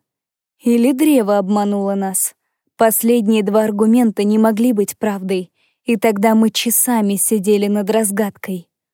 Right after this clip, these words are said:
Увы, мы решили тогда, что стоит найти ещё двух оставшихся — ребёнка и идеального человека.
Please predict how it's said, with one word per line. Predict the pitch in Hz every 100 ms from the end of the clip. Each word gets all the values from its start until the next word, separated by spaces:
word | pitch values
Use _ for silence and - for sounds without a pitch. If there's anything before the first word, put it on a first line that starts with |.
| _ _ _
Увы, | 254 247 220 240 175 _ _ _ _ _ _ -
мы | 226
решили | 214 220 - 254 214
тогда, | 202 190 202
что | 196 - 226
стоит | - 254 240 214
найти | 202 208 - 214
ещё | 208 - 247
двух | 208 202 196
оставшихся — | 202 - 214 196 - 190 - 202 180 _ _ _ _
ребёнка | 226 220 190 233 240 - 190 175 _ _ -
и | 226 220
идеального | 190 214 214 208 208 208
человека. | - 226 226 220 190 - 175